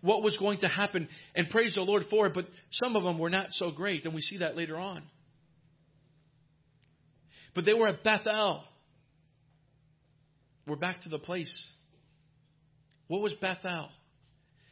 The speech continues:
Bethel means house of God. Bethel means the house of God. In fact, back in First Samuel, there when Samuel was the judge of Israel, and,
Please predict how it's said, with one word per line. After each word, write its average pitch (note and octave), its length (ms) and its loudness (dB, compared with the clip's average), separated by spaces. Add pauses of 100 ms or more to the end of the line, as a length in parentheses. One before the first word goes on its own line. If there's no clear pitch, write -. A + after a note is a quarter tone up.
(200)
Bethel G#3 400 0
means D#3+ 720 -6 (960)
house E3 320 -10
of D#3+ 120 -10
God. G3 200 -12 (1500)
Bethel B3 320 6
means A3 360 0
the F3 100 2
house G#3 260 0
of F3+ 80 -4
God. G3+ 200 4 (1000)
In F3+ 280 -6
fact, G#3 280 0 (280)
back F3+ 220 4
in E3+ 100 0
First - 240 0
Samuel, F#3+ 340 2 (360)
there A3 200 6
when G3 140 2
Samuel A3+ 360 4
was G3 220 2
the F3 120 2
judge F3+ 560 2 (240)
of F3 140 -2
Israel, D#3 480 0 (760)
and, F#3 120 4